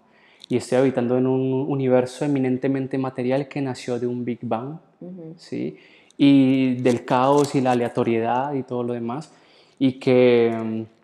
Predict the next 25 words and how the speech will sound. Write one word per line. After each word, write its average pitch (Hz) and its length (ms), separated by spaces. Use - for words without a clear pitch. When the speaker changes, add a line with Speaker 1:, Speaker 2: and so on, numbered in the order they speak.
Speaker 1:
eso 135 180
soy, 180 200
un, 147 500
una 143 100
especie 139 400
de 127 260
mono 123 340
con 139 180
suerte 147 540
y 147 160
mi 131 200
inteligencia 139 880
y 147 60
mis 147 180
Speaker 2:
<laughs> - 60
Speaker 1:
capacidades 151 1000
están 143 360
allí 147 260
para 165 440
servirle 139 800
a 123 160
un 123 280
sistema 135 580
y 131 60
ser, 120 640